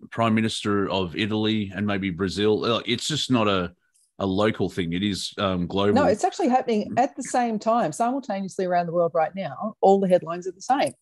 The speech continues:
Speaker 2: They've just got different
Speaker 1: Mm.
Speaker 2: names on them. And it's just, um, a-, and, you know, as you say, you know, they've tried to raid Trump's house. They've done this, they've done that. They've found all these files. And, of course, it's wonderfully backfired. It's, <laughs> it's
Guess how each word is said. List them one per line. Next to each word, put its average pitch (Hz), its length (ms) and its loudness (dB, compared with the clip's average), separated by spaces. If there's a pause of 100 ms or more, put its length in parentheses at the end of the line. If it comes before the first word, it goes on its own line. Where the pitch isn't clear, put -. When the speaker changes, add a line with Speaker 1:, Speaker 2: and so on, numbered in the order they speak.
Speaker 2:
They've 165 100 6
just 160 180 0
got - 180 6
different 214 280 4
Speaker 1:
Mm. 196 80 4
Speaker 2:
names 240 180 4
on 143 100 0
them. - 100 -10 (720)
And 196 120 8
it's - 240 4
just, - 360 4
um, 185 420 2 (160)
a-, - 140 4 (160)
and, 196 340 4
you 240 80 6
know, 185 180 6 (240)
as 233 160 6
you 196 60 -2
say, 202 460 6 (600)
you 208 80 -2
know, 180 120 2
they've 202 140 0
tried 208 260 4
to 151 340 0
raid 202 340 2
Trump's 190 320 -8
house. 180 400 -2
They've 139 200 -6
done 190 240 4
this, 170 180 0
they've 156 160 -6
done 185 200 6
that. 170 200 2
They've 151 140 -4
found 190 280 0
all 180 120 2
these 170 220 0
files. 165 600 0
And, 170 280 -8
of - 120 -18
course, 202 200 2
it's 185 120 -10 (220)
wonderfully 202 440 4
backfired. 143 640 4 (800)
It's, 202 240 2
<laughs> - 300 2
it's 208 180 2